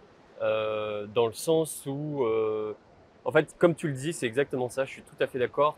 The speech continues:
T'as Ledger qui a pour rôle de ramener la confiance on-chain,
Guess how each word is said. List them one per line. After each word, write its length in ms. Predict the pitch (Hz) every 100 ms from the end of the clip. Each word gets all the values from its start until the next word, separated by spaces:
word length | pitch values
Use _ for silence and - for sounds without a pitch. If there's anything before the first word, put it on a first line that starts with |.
| -
T'as 280 | 135 123 120 - - - - - - - -
Ledger 400 | 139 147 127 147 -
qui 320 | - 123 117
a 100 | 123
pour 240 | 113 135 113
rôle 420 | 117 147 156 147
de 100 | 123
ramener 300 | 117 127 139
la 80 | 120
confiance 420 | 131 - 139 - 131
on-chain, 380 | 117 - 131